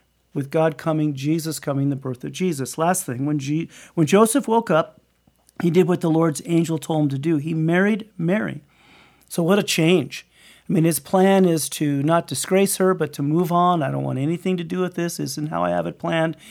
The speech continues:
He has this one encounter with God, and now he's willing to go through with the marriage. He marries her. But Joseph did not have sexual relations with her until her son was born, and he named him Jesus. So imagine the discipline there. So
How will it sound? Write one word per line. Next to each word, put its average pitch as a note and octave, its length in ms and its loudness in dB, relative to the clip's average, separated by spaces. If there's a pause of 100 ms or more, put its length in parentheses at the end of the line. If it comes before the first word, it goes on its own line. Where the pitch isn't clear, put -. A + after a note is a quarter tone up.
(180)
He - 60 -6
has D#3 140 -2
this D3 160 -6
one F3+ 180 4
encounter G3 400 0
with F3 160 -2
God, E3+ 320 2 (400)
and D3 100 0
now E3 260 4
he's D#3+ 120 -2
willing E3 260 0
to D3+ 60 -4
go D3 140 -2
through F3 240 -4
with D3+ 140 -4
the C#3 80 -6
marriage. D#3 420 -2
He C3+ 100 -8
marries B2+ 400 -4
her. G3+ 180 -2 (380)
But D3+ 120 -2
Joseph F#3 420 2
did E3 140 -2
not E3 200 2
have D3+ 180 0
sexual D#3+ 440 -2
relations E3 640 -2
with F#3 140 -6
her E3 180 -2
until D#3+ 300 -2
her D3 80 0
son D#3+ 380 -2
was E3 140 -6
born, E3+ 540 0 (480)
and D#3 140 2
he E3 100 4
named D3 300 0
him D#3+ 160 -2
Jesus. F#3 480 0
So D3 120 -8
imagine C#3+ 440 0
the C#3 60 0
discipline D3 560 -2
there. D#3 180 2
So D#3+ 200 -2